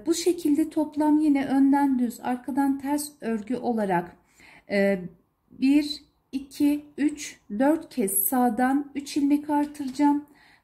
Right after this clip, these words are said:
Dört kez soldan üç ilmek artırma yapacağım. E, artırmalarımı tamamladıktan sonra tulumumuzun beden sayısına da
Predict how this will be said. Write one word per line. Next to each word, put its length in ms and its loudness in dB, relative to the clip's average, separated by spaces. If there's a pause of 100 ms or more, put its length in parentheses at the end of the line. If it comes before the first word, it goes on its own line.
Dört 320 -2
kez 280 -6
soldan 500 0
üç 200 -8
ilmek 400 0
artırma 500 -2
yapacağım. 680 -2 (400)
E, 100 -6
artırmalarımı 1040 -2
tamamladıktan 800 -4
sonra 600 0
tulumumuzun 840 -2
beden 300 2
sayısına 640 -4
da 220 -4